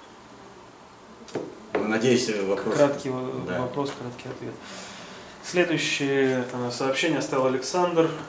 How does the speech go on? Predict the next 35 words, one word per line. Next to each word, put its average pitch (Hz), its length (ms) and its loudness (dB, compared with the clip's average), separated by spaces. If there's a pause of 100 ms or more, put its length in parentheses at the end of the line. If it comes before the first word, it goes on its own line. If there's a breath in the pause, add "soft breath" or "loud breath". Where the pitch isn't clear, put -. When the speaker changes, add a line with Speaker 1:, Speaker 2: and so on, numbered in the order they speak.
Speaker 2:
Э, 120 440 0
«Я 160 120 6
работник 160 540 4
администрации 139 680 0
одного 139 420 4
из 127 140 2
муниципалитетов 131 840 -2
одной 131 300 2
из 120 60 2
западных 123 440 0
губерний. 123 460 0 (640 loud breath)
К - 40 -6
нам 170 160 4
поступило 156 480 2
указание 147 640 4 (140)
произвести 139 460 0
перепись 139 640 2
всех 143 260 -2
свиней, 180 460 0 (320)
проживающих 135 720 2
в - 20 -6
нашем 135 300 -2
городке, 131 460 -2 (720 loud breath)
якобы 143 400 6
для 131 240 4
своевременной 131 640 0
их 127 120 -4
вакцинации 123 640 -2
от 107 100 -6
приближающейся 120 840 0
к - 80 -10
нам 131 320 0
африканской 131 560 -2
свиной 123 320 -2
чумы 123 320 0